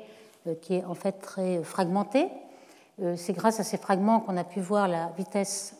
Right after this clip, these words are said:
propre, les mouvements propres de ces petits fragments. Et on s'est aperçu que, euh,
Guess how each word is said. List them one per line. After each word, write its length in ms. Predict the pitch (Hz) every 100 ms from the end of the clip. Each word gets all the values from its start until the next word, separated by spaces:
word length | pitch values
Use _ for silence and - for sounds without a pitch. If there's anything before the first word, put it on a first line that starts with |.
| -
propre, 360 | - 226 220 180
les 60 |
mouvements 320 | 185 220 220 208
propres 440 | - 220 220 170
de 120 | 165
ces 260 | 165 - 175
petits 280 | - - 180
fragments. 420 | 175 190 247 339 - - - -
Et 60 |
on 20 |
s'est 180 | 165 196
aperçu 460 | 196 196 170 - 285
que, 140 | -
euh, 440 | 208 226 190 175